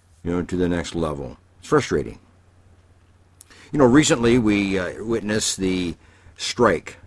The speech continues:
at the Los Angeles, uh, school system. Teachers went on a strike and demanded, obviously, what they usually do. More money and fewer hours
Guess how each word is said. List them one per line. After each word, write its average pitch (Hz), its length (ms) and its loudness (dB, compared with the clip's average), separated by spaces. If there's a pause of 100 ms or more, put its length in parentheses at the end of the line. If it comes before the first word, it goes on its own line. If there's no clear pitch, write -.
at 82 140 -12
the 85 100 -10
Los 85 300 -2
Angeles, 104 720 0 (600)
uh, 87 460 -2
school 131 260 0
system. 110 440 -2 (920)
Teachers 95 300 -2
went 98 160 2
on 98 160 2
a 95 80 0
strike 107 420 2
and 85 120 0
demanded, 95 400 2
obviously, 95 400 0
what 117 120 2
they 123 60 0
usually 139 300 2
do. 78 200 -6 (800)
More 98 300 4
money 127 320 4 (1040)
and 82 640 -4
fewer 98 300 2
hours 147 400 4